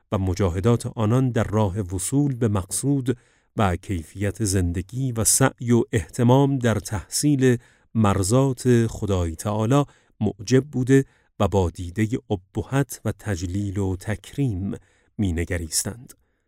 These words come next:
رسالهٔ سیر و سلوک منسوب به سید بحرالعلوم را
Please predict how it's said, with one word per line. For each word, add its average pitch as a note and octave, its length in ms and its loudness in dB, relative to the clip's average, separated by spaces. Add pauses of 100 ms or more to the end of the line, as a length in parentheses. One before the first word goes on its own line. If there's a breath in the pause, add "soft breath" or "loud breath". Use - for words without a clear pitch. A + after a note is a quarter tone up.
(760)
رسالهٔ C#3 640 8
سیر G#2+ 420 2
و - 20 0
سلوک C#3+ 560 2
منسوب A#2+ 560 0
به A2+ 220 2
سید G#2+ 680 0
بحرالعلوم B2 760 0
را C3+ 180 2